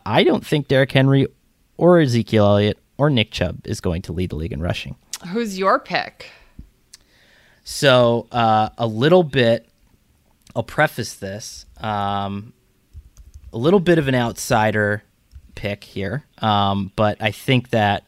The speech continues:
Speaker 1: especially if you're looking for a, um, for, like, a big time cash in kind of thing, I think this would be it. And so I'm, I'm going with David Montgomery of the Bears.
Speaker 2: Oh, interesting. Okay. What about fellow Penn Stater Saquon Barkley?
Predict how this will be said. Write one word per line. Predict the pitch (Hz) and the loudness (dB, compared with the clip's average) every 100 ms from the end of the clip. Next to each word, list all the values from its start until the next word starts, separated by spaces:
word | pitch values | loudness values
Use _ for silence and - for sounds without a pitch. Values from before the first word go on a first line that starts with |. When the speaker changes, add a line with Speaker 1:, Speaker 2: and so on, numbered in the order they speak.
| - | -14
Speaker 1:
especially | - - - 180 - 113 104 | -10 -10 0 0 2 -2 -2
if | 101 | -4
you're | 117 107 | -4 -2
looking | 107 - 98 95 | -4 -4 -6 -6
for | - - 101 98 95 | -10 -8 -4 -2 -2
a, | 101 95 110 | -4 -4 -8
um, | 98 101 101 95 - _ _ _ _ | -10 -8 -8 -10 -14 _ _ _ _
for, | - 107 | -6 -4
like, | 101 | -4
a | 92 - - | -6 -8 0
big | 127 120 | 0 0
time | - 120 113 107 101 | -2 2 2 2 0
cash | - - 117 117 - | -4 -2 0 0 0
in | 123 113 117 120 _ _ _ _ | 0 2 2 -2 _ _ _ _
kind | - 117 117 | 0 2 4
of | 113 | 0
thing, | - 123 123 110 | 0 0 2 0
I | 107 | -4
think | - 107 | -2 -2
this | 113 - | -4 -4
would | 107 95 | -6 -2
be | 104 | 2
it. | 113 110 - | 2 2 -2
And | 110 101 98 | -2 0 -2
so | - 98 | -2 0
I'm, | 117 117 | 0 2
I'm | 135 | 2
going | 160 135 | 4 2
with | 104 - | 0 0
David | 123 127 113 | 2 4 2
Montgomery | 107 101 - 104 107 87 73 - | 2 0 -2 -2 -2 -4 -12 -14
of | 101 | -14
the | - | -12
Bears. | 87 95 92 - - - _ _ _ _ - - - | -8 -8 -8 -10 -16 -20 _ _ _ _ -20 -12 -4
Speaker 2:
Oh, | 254 233 | -4 -4
interesting. | 247 254 320 - 156 87 76 - - | -8 -8 -12 -10 -10 -10 -12 -16 -10
Okay. | 190 180 123 95 110 - _ - | -10 -6 -6 -6 -12 -20 _ -8
What | 240 | -2
about | 320 392 359 330 - _ | 0 2 2 2 -2 _
fellow | - 202 214 | -4 -2 -2
Penn | 202 202 196 | -4 -10 -10
Stater | - 170 170 170 | -10 -8 -6 -8
Saquon | - 156 151 156 160 | -8 -12 -10 -10 -6
Barkley? | 180 233 285 - 62 165 | -6 -6 -8 -16 -16 -20